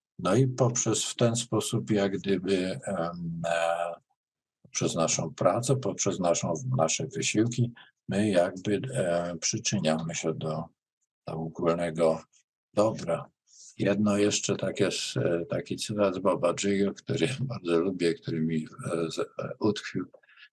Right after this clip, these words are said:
On mówi, że, Babaji mówi: "Ciężka praca jest ważniejsza niż religia", nie? E, to religia to właśnie wszystko mniejsza, że o, to można robić, uprawiać taką czy inną,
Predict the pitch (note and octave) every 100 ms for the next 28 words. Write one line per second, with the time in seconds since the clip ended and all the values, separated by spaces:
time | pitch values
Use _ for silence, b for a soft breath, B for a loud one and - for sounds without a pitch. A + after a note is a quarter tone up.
0 | _ - F2 G2 A2+ A2 G#2 F#2+ - -
1 | _ _ _ _ - G#2 G2 G#2 F#2+ F2+
2 | - - - - - - G#2+ A2+ C3 -
3 | - D#2 F2 - _ _ _ _ - G2+
4 | - - F#2+ F2+ F#2 A#2 C#3 C3 C3+ G#2
5 | F#2+ G#2 G#2 A2 G#2 A2 D#2 D3+ C#3 G#2
6 | D#2+ - - - _ _ _ _ _ _
7 | _ _ - C3 C3 B2+ - B2 A#2+ -
8 | - C3 G#2+ - - - - - A2+ A2
9 | A2 G#2 G#2 F#2+ - B2+ - - G2+ A2
10 | A2 - G2+ - A2+ A2+ - E2+ F#2 F#2+
11 | - F2 F#2 F#2 F2 E2+ - - F#2 F2+
12 | E2+ - D#2+ - E2+ - F2+ G#2 E2